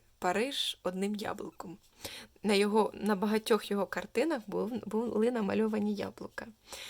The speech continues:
Бо це справді гарний фрукт, і він що смачний, що й гарний. Дивіться, як ви бачите, я лишила смужечку ось тут незаповнену.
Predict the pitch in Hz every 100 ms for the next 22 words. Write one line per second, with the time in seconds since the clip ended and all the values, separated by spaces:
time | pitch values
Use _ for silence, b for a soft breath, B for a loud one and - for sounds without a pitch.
0 | B B 247 269 - - 427 453 269 226
1 | 226 220 202 202 294 381 - - 214 -
2 | 214 220 214 208 214 240 208 - 214 -
3 | 254 294 - 427 466 - B B B -
4 | - 330 226 190 - - 208 - _ -
5 | B B B - 262 214 - - - 269
6 | - 254 233 508 320 - 247 427 330 -
7 | 320 240 - 349 294 220 - 220 220 269
8 | 269 220 220 240 208 220 185 147 - -
9 | -